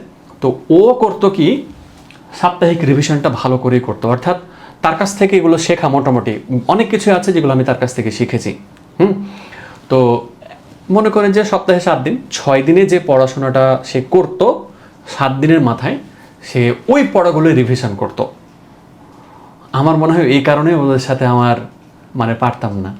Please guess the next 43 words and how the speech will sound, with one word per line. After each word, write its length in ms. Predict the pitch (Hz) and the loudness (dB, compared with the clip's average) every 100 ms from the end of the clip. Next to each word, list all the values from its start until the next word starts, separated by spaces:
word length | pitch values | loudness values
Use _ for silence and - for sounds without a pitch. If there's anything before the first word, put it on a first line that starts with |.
| - | -6
আরও 200 | 127 165 | -2 2
হয়তো 240 | 180 180 | 2 2
বেশ 220 | 160 156 156 | 0 0 -2
কিছু 200 | 151 156 | -4 -2
টিপস 280 | 147 139 | -2 -4
ছিল, 280 | - 147 120 175 | -2 -2 -2 -2
but 160 | 160 | -4
এখন 400 | - 131 175 190 | -2 -2 0 0
জানা 260 | 170 147 165 | 0 0 0
হয়, 240 | 151 113 147 | 0 0 -2
কিন্তু 180 | 156 147 | -6 -4
তখনকার 340 | 127 127 139 131 | -2 -2 -2 -4
সময় 260 | 131 131 | -2 -2
জানা 240 | 117 110 110 | 0 -2 -4
হয়নি 280 | 113 104 104 | -6 -6 -6
আর 80 | 101 | -8
কি, 140 | 107 - - - - - - - | -10 -12 -18 -20 -20 -20 -20 -6
বুঝছেন? 280 | 123 120 175 - - - - - - - - - | -4 -4 -8 -10 -20 -20 -20 -18 -18 -20 -20 -6
তো 600 | 127 117 113 107 101 101 - | 0 2 2 2 0 -4 -4
তখন 280 | 165 175 202 | -2 0 0
তো 100 | 196 | 2
আর 100 | 175 | 2
এত 200 | 165 160 160 151 127 - | 2 2 2 2 0 -2
YouTube 320 | 147 147 131 | -2 0 -2
টিউব 320 | 139 135 123 | 0 0 -2
ছিল 180 | - 139 | -2 -4
না, 240 | 139 196 196 - - | -2 -4 -6 -8 -6
আমরা 220 | 123 120 | -2 0
অত 140 | 117 | 0
তো 120 | 123 | -4
ভালো 240 | 117 117 120 | -4 -2 -2
বুঝতাম 580 | 120 117 - - 143 175 | -2 -4 -8 -6 -4 -2
না। 340 | 240 - - - - - - - | -4 -6 -14 -20 -20 -20 -16 0
তো 180 | 190 196 - 196 | 0 0 -4 -2
যতটুকু 720 | 185 190 165 160 143 135 120 - - - - - | -2 -2 -2 -2 0 -2 -4 -10 -20 -20 -20 -8
নিজে 260 | 139 143 139 | -2 0 0
থেকে 200 | 135 127 | 2 0
করা 220 | 123 117 | 2 0
সম্ভব, 320 | 117 113 117 117 | -2 -2 -4 -4
টিচারদের 360 | 135 131 113 113 | -4 -2 -4 -4
কাছ 200 | 113 - | -8 -6
থেকে 220 | 117 113 | -6 -6
শোনা, 340 | - 104 104 | -6 -8 -8